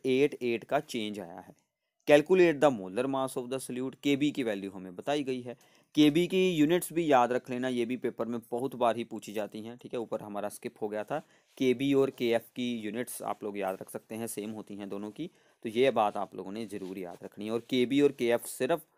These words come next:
सॉल्वेंट के बिहेवियर पर डिपेंड करते हैं, depends upon the nature of the solvent, केबी and केएफ़, ठीक है। तो ये वैल्यूज हमें यहाँ पर दी गई है, हमें सोल्व करना है एमबी। तो हमारा डायरेक्ट फार्मूला अप्लाई होगा,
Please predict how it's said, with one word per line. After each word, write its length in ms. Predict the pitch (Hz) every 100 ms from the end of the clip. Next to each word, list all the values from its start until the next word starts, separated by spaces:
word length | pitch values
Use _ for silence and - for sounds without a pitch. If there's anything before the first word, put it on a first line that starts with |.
| _ _ -
सॉल्वेंट 640 | 147 135 135 151 160 - _ -
के 460 | 127 127 127 123 117
बिहेवियर 460 | 113 110 101 117
पर 200 | 120 113
डिपेंड 340 | 107 107 101 107
करते 300 | 101 - 101
हैं, 120 | 104
depends 360 | 104 104 104 110
upon 320 | - 95 95
the 160 | 139 196 _ _ _
nature 440 | 120 127 139 165 151
of 160 | 123
the 100 | 120
solvent, 460 | - 98 92 92 87 -
केबी 320 | 120 113 117
and 160 | 110 107
केएफ़, 400 | - 85 - _ _ -
ठीक 120 | 117
है। 60 | - _ _ _ _ _ _ _ _ _ _ _
तो 60 | 131
ये 200 | 127 160
वैल्यूज 360 | 156 143 147
हमें 140 | 143 139
यहाँ 220 | 127 120 135
पर 100 | 120
दी 200 | 110 110
गई 140 | 123
है, 160 | 123 123
हमें 280 | 113 107 117
सोल्व 300 | - 104 107
करना 260 | 107 107
है 140 | 107 110
एमबी। 480 | 113 123 101 113 120 - _ -
तो 60 | 110
हमारा 260 | 110 113
डायरेक्ट 320 | 113 104 113 -
फार्मूला 380 | 110 104 110
अप्लाई 300 | 113 107 101
होगा, 380 | 101 101 110 113